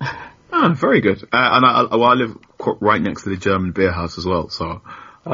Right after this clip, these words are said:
Speaker 1: Okay.
Speaker 2: I've, I've had quite a few steins watching Champions League football.
Speaker 1: <laughs>
Speaker 2: Uh, uh, and, and the Crown Inn is lovely, um, to the point where, like, the owner very, you know, saw me, like,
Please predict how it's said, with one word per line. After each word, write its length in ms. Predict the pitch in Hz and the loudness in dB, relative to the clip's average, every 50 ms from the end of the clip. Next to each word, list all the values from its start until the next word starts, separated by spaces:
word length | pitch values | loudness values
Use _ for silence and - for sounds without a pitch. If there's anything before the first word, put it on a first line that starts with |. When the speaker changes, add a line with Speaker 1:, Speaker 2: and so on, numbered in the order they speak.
| 165 - | -2 0
Speaker 1:
Okay. 240 | - - - - - _ _ _ _ _ | 0 -4 -6 -6 -10 _ _ _ _ _
Speaker 2:
I've, 200 | - 87 87 - | 0 0 0 2
I've 180 | - 85 87 | 0 0 0
had 220 | 92 95 90 85 - | 2 0 0 0 -2
quite 220 | - - 90 - | -2 0 0 0
a 20 | - | 0
few 120 | - 87 | -4 -6
steins 440 | - - - 82 85 85 82 82 87 | -4 -2 0 0 0 0 0 -2 -4
watching 240 | 78 69 - 85 - | -4 -4 -4 -4 -2
Champions 320 | - 82 76 - 78 - | -2 -2 -2 -2 -2 -2
League 100 | 80 - | -2 0
football. 260 | - 85 85 85 90 | 2 0 0 0 -2
Speaker 1:
<laughs> 40 | - - - - - - - - | -6 -10 -12 -10 -10 -10 -6 -4
Speaker 2:
Uh, 680 | - - - - 95 95 90 90 87 87 87 87 85 - - - - | -4 -4 -2 0 2 2 4 4 4 4 4 4 2 0 0 -2 0
uh, 180 | 101 101 98 - | 0 0 2 0
and, 260 | - 104 107 107 101 - | 0 2 2 2 2 2
and 120 | 113 117 117 | 4 4 4
the 40 | 110 | 4
Crown 300 | - - 131 127 120 117 | 4 2 4 4 2 2
Inn 120 | 117 113 107 | 2 0 0
is 100 | 95 95 | 0 0
lovely, 380 | 107 117 98 87 90 90 85 - _ _ - _ - | -2 -2 -2 -2 -6 -8 -8 -12 _ _ -20 _ -10
um, 360 | 85 87 87 85 87 82 - _ | -10 -8 -8 -8 -10 -12 -12 _
to 100 | - 107 | -2 -2
the 80 | 98 82 | -2 0
point 180 | - 101 92 | 0 0 0
where, 120 | 90 95 87 | 2 0 0
like, 200 | 85 85 85 - _ - - - - _ _ _ _ _ | 0 -2 -4 -8 _ -16 -16 -16 -16 _ _ _ _ _
the 100 | - - | 0 2
owner 400 | - 92 98 98 92 87 87 85 - - | 4 4 4 4 4 2 0 -2 -6 -6
very, 320 | 87 90 95 87 90 - - _ _ - _ _ | 0 2 4 4 4 2 -2 _ _ -20 _ _
you 100 | 110 98 | -2 -2
know, 160 | 82 - - - - - | -2 -4 -10 -14 -18 -12
saw 260 | - - - 101 92 87 | -10 -2 0 2 2 4
me, 180 | 85 82 82 | 2 2 0
like, 140 | 78 - | -2 -4